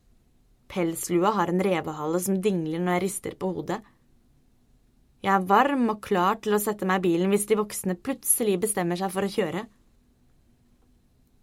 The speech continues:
De voksne går inn og ut av døra. Av og til krasjer de. En av dem setter to pappesker ved føttene mine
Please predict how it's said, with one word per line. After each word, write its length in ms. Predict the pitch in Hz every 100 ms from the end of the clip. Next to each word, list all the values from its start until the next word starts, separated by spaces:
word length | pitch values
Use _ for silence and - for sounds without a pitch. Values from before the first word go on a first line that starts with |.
| _ -
De 100 | 190
voksne 480 | - - - 247 269
går 200 | 208 208
inn 200 | 180 180
og 120 | 180
ut 100 | 160 175
av 80 |
døra. 280 | 175 160 202 277 - _ _ _ _ _ -
Av 140 | 165
og 80 | 208
til 140 | 185 170
krasjer 480 | - 196 - - 160
de. 120 | 226 - _ _ _ _ _ _ _ _ _ _ -
En 160 | 185
av 80 | 185
dem 160 | 226 262
setter 300 | 233 208 220
to 180 | 220 214 208
pappesker 640 | 180 - 165 175 - 202
ved 140 | 208 208
føttene 360 | 175 - 175 175
mine 300 | 175 214